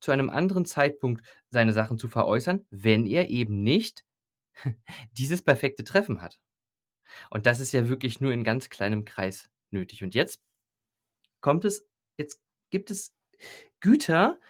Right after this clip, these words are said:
die sich aber zum Beispiel länger halten oder die über eine bestimmte Zeit hinaus auch noch den gleichen Wert haben für die Person. Und und das kristallisiert sich quasi an bestimmten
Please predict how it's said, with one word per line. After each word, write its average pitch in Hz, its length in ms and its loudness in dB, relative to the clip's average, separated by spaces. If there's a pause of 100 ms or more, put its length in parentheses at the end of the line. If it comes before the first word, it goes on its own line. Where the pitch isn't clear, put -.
(280)
die 175 80 0
sich 185 160 0
aber 160 180 -4
zum 160 120 -2
Beispiel 151 320 -2
länger 101 400 2
halten 98 460 -2
oder 135 260 0
die 139 300 -6
über 135 240 0
eine 123 200 0
bestimmte 143 540 -6
Zeit 135 440 2
hinaus 120 480 0 (280)
auch 135 300 6
noch 127 140 0
den 127 180 -4
gleichen 113 540 -2 (220)
Wert 117 480 2
haben 95 260 -4
für 107 140 -6
die 101 100 -6
Person. 98 600 -4 (420)
Und 123 500 4 (2500)
und 143 180 -2
das 160 160 2
kristallisiert 170 760 4
sich - 180 -8
quasi 147 400 4
an 135 120 -2
bestimmten 185 920 0